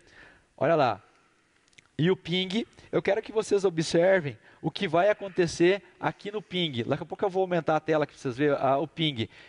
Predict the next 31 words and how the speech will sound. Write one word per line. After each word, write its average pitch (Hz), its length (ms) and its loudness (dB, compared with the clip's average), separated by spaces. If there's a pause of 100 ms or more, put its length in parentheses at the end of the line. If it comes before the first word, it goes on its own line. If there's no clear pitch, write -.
Ele 170 200 0
vai 180 160 2
começar 190 360 -4
a 190 60 2
aumentar 185 520 0
o 175 80 -2
T 175 100 -4
T 175 120 -2
L 156 200 2
S 170 320 0
pra - 140 -6
quê? 160 260 0 (440)
Pra 165 180 0 (180)
diminuir 196 540 -4
o 220 80 -2
impacto 190 560 -2
na 180 100 0
hora 175 220 4
da 170 240 2 (920)
migração. 175 500 0
A 135 60 2
hora 175 180 2
que - 160 -4
ele 208 140 -2
sai 240 360 0
do 262 140 -4
host, 202 560 0 (380)
e, 190 280 -4
do 151 120 0
host 180 440 0
um 196 220 -2